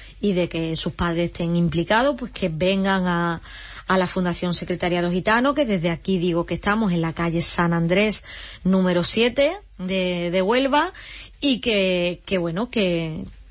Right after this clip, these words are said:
mm, evaluaremos y si cumplen los requisitos y hay cabida, porque claro, bueno, no tenemos,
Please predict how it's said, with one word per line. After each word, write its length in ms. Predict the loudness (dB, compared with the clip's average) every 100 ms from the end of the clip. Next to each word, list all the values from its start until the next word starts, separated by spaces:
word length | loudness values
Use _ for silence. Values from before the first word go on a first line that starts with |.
| -4
mm, 600 | -2 -2 -2 -2 -4 -6 -6 0
evaluaremos 1080 | 2 4 4 2 2 2 2 2 0 -4 -6
y 120 | -4
si 160 | -2 0
cumplen 340 | 0 0 0
los 140 | 0 0
requisitos 580 | -2 -2 -2 -2 -2 0
y 120 | 2
hay 200 | 0 0
cabida, 560 | 0 0 2 0 -2 -6 -20 -8
porque 300 | -6 -4 -4
claro, 260 | -4 -2
bueno, 260 | -2 -2 -4 -10 -20 -20 -20 -20 -10 0
no 120 | 2
tenemos, 440 | 2 0 0 -2